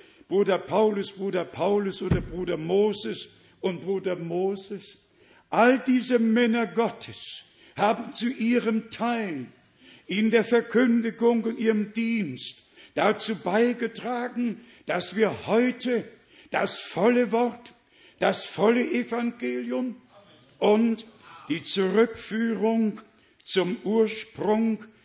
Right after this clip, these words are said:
zum Anfang aus Gnaden erlebt haben. Aber Paulus fragt doch im Brief an die Korinther, wer ist Apollos?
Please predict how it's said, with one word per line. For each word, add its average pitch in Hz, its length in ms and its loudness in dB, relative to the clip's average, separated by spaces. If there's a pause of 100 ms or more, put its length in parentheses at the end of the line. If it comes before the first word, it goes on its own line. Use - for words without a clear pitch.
(120)
zum 196 360 -2
Anfang 208 760 -4 (380)
aus 185 360 -2
Gnaden 185 760 -6 (180)
erlebt 175 580 -4
haben. - 520 -14 (300)
Aber 233 180 2
Paulus 269 800 2 (180)
fragt 247 460 0
doch 226 120 4
im 220 220 0
Brief 247 420 -4 (300)
an 220 220 0
die 240 120 -2
Korinther, 214 760 -4 (440)
wer 226 380 4
ist - 240 -4
Apollos? - 760 -4